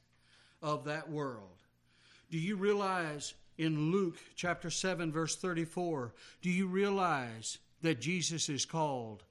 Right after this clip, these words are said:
the friend of sinners? Do you realize that?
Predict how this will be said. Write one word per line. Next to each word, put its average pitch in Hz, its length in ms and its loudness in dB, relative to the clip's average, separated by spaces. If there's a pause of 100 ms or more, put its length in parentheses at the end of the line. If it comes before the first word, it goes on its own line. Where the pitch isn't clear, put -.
(260)
the 135 100 -2
friend 120 680 -4 (380)
of 120 460 -6 (320)
sinners? 113 640 -8 (1300)
Do 156 80 0
you 156 100 4
realize 170 440 -4
that? 185 260 -14